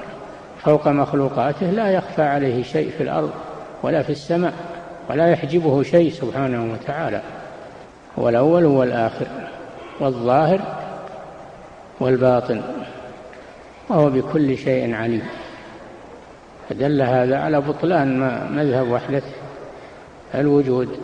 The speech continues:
لأنه لو كان كما يقولون ما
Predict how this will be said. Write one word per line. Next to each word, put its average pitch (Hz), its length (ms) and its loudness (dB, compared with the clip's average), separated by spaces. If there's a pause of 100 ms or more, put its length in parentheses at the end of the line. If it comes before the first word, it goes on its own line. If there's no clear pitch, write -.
لأنه 151 540 2
لو 175 160 6
كان 139 560 2 (440)
كما 143 280 4
يقولون 131 560 2
ما 285 200 0